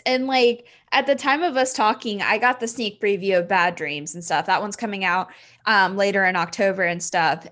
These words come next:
And I loved it. To me, it gave me a little bit of that seasonal haunting vibe. Um, actually, it was kind of funny because I was playing it this morning before you and I got together,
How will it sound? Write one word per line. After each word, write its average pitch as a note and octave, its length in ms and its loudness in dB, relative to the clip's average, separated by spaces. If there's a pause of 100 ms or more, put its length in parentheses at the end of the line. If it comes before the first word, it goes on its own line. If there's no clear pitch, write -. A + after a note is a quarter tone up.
And F3+ 500 -2 (420)
I A#3+ 160 4
loved G3 380 2
it. - 200 -8
To A3+ 120 -6
me, G#3+ 300 -2
it G#3+ 160 0
gave A3 160 2
me G3+ 100 -2
a F#3 60 0
little F#3 280 -2
bit F#3+ 280 0
of F3+ 100 -6
that E3+ 240 2
seasonal G#3+ 440 -4
haunting G3+ 460 -2
vibe. D#3+ 540 0 (600)
Um, F#3 420 6 (100)
actually, G#3 560 2
it G#3+ 80 4
was G#3+ 200 0
kind A3+ 180 2
of - 100 0
funny G3+ 280 -2
because F#3+ 400 -6
I F3 140 -2
was F#3+ 140 -4
playing G3+ 380 -4
it F3+ 360 -4 (360)
this G3 220 -4
morning G3 360 0
before E3+ 580 -2 (200)
you G3+ 180 -4
and F#3 120 -4
I F3 120 0
got F#3 200 0
together, G3+ 680 -2